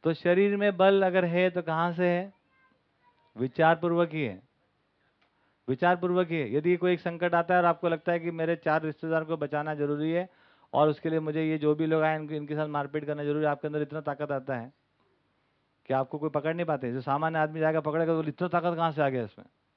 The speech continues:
तो शरीर में सारे बल का नियोजन कहाँ से हो रहा है? खाने से हो रहा है या समाधान से होता है?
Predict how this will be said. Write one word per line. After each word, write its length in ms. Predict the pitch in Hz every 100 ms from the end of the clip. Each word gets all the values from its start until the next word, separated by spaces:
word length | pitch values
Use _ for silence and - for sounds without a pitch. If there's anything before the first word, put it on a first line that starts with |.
| _ _ _ _ _ _ _ _ _
तो 100 | 151
शरीर 380 | 147 165 185 196
में 160 | 202 185
सारे 320 | 185 190 202
बल 240 | 185 190
का 180 | 185 196
नियोजन 400 | 185 185 185 190
कहाँ 260 | 185 180 175
से 120 | 185
हो 100 | 180
रहा 160 | 185
है? 340 | 185 190 220 220 _ _ _ _ _ _ _ _ _ _ _ _ _
खाने 440 | 147 151 170 185 190
से 120 | 196
हो 140 | 190
रहा 100 | 196
है 180 | 208 214
या 120 | 208
समाधान 520 | 196 180 185 185 190
से 80 | 190
होता 280 | 196 190 175
है? 200 | 135